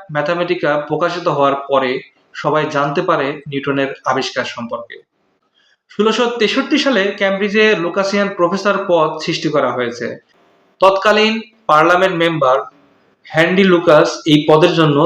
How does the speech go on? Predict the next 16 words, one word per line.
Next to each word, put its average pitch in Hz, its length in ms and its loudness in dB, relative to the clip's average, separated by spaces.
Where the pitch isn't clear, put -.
তদবির 160 380 4
করেছেন 113 360 0
এবং 180 180 6
ষোলোশো 170 320 4
চৌষট্টি 208 460 4
সালে 165 180 2
রাজা 160 240 4
দ্বিতীয় 160 340 4
চার্লস 156 400 4
আনুষ্ঠানিকভাবে 175 680 2
এই 143 140 2
পদের 135 300 4
সূচনা 131 360 -2
করেন। 120 200 2
প্রথম 240 260 6
লুকাসিয়ান 233 420 6